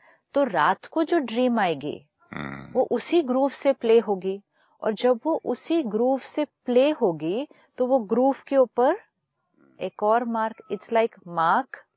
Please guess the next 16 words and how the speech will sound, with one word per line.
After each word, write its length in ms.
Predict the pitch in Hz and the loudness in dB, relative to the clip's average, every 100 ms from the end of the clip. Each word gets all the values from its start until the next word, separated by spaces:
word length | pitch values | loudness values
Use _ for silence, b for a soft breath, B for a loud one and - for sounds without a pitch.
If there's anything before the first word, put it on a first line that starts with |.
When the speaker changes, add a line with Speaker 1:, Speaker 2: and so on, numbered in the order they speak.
| _ | _
Speaker 1:
पे 140 | 247 | -2
mark 460 | 240 190 180 214 - - | -2 -2 -4 -4 -10 -6
पे 100 | 240 | -4
mark। 440 | 233 269 220 - - B B B B | 0 2 0 -4 -20 B B B B
अब 160 | 208 | -2
ये 180 | 220 247 | 2 0
mark 540 | 220 170 175 254 _ - _ _ | 0 -2 -6 -8 _ -20 _ _
चाहे 260 | - 208 233 | -2 0 0
हम 240 | 226 240 | -4 -4
बाहर 320 | 190 175 202 220 | 0 0 0 -2
behavior 640 | 165 165 170 165 190 220 | -2 -4 -2 0 0 0
में 160 | 233 | 0
कुछ 240 | 247 254 - | 0 -2 -2
करके 360 | 240 233 - | -2 -2 0
कर 220 | 247 240 226 | -2 -2 -2
दें, 180 | 247 | -4